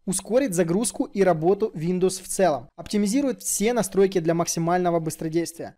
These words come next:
Обязательно попробуйте. Ссылка на программу будет в описании под этим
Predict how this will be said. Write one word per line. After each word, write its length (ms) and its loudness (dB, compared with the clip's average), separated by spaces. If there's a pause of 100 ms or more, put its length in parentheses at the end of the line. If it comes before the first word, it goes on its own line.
Обязательно 560 4
попробуйте. 580 -6
Ссылка 460 0
на 100 -2
программу 600 0
будет 300 -2
в 60 -6
описании 520 -2
под 360 -4
этим 340 -2